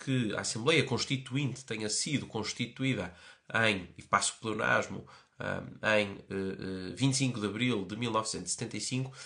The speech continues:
a verdade é que durante este período, até ao vinte e cinco de novembro de mil novecentos e setenta e cinco,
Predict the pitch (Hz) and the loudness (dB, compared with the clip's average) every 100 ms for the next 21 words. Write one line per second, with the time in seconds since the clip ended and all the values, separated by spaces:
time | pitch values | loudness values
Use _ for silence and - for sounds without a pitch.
0 | - 107 104 120 143 139 123 - 127 123 | -8 -6 -2 4 4 4 0 0 2 4
1 | 135 156 143 - - 101 110 110 - - | 4 4 -2 -4 -2 0 0 -2 -10 -12
2 | - 107 - 131 123 104 98 139 160 - | -6 -6 2 4 6 4 0 -4 -2 0
3 | 127 120 113 110 98 - 123 147 127 95 | 0 -2 -4 -2 -2 -2 0 0 0 -2
4 | 95 - 113 107 - 120 127 | -6 -6 -6 -4 -2 -2 -4